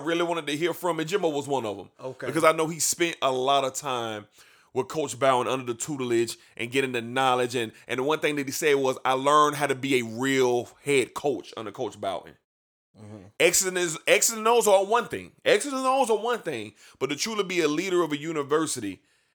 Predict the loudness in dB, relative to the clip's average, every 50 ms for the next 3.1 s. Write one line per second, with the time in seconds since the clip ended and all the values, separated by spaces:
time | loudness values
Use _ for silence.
0 | _ _ _ 0 2 2 0 2 2 0 0 2 0 -2 -2 -4 -4 -4 -4 -4
1 | -4 -6 -6 -10 -12 -14 _ _ _ _ -2 0 0 2 4 4 2 2 0 -2
2 | -2 -2 -2 -2 -2 -2 -2 -4 -6 -6 -4 -6 -6 -4 -4 -2 -2 -2 -2 -2
3 | -8 -14